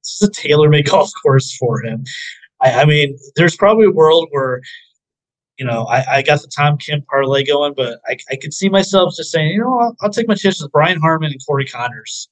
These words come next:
at eighteen and twenty-two." Uh, golf course that's set up for both of them. Obviously, Harman's a much better putter. Um, and, and, and take my chances.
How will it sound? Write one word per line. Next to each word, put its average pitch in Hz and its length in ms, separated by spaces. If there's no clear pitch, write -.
at 120 240
eighteen 139 420
and 127 100
twenty-two." 131 720
Uh, 113 380
golf 147 220
course 143 260
that's - 160
set 139 140
up 127 160
for 127 120
both 131 340
of 127 40
them. 131 240
Obviously, 117 480
Harman's 113 300
a 113 40
much 110 200
better 101 220
putter. 123 340
Um, 101 420
and, - 200
and, 131 160
and 131 180
take 143 220
my 120 120
chances. - 720